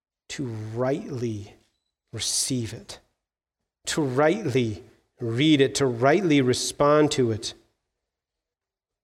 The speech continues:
Oh, Father, please do not allow us to become a people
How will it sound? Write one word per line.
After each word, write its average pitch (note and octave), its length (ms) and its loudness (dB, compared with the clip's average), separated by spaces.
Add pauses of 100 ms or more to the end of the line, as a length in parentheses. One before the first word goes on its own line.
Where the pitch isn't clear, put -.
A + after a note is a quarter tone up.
(100)
Oh, E3+ 160 -6
Father, C3 380 -2
please C#3+ 800 0 (300)
do D#3+ 220 6
not C#3+ 520 2 (480)
allow B2+ 440 4
us A2+ 420 -2 (580)
to - 80 -12
become B2+ 800 0 (380)
a - 60 -14
people B2+ 760 0